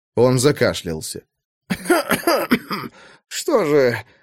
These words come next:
эти комплименты были последними, Фир». Сэрен повернулась к бывшему рабу. «Порядком злорадные комплименты. Повторю свой совет во второй раз. Больше не произноси ничего подобного.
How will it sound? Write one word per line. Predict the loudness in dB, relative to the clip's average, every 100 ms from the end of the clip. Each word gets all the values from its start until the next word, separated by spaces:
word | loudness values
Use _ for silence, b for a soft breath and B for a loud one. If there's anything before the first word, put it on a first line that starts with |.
| B _
эти | -2 0 0 -2
комплименты | 0 0 2 2 2 0 0 0
были | 2 2
последними, | 2 0 0 -2 -2 -2 -4 -6
Фир». | -8 -4 -4 -4 -10 _ _ _ _ _ _ _
Сэрен | -4 2 4 6 6
повернулась | 6 6 6 6 6 4
к | 2
бывшему | 0 0 2 2 4
рабу. | 2 0 -6 -10 _ _ _ 0
«Порядком | 4 4 4 4 4
злорадные | 6 6 6 4 4 4
комплименты. | 4 4 2 4 2 2 -2 -2 b b _ 2
Повторю | 2 6 6 6
свой | 6 4 4
совет | 4 2 4
во | 2
второй | 4 6 6
раз. | 4 2 -4 -12 _
Больше | 0 4 4 4 4
не | 4 4
произноси | 4 4 4 2 2 2
ничего | 4 4 2 2 4 6
подобного. | 4 6 4 4 0 0 -4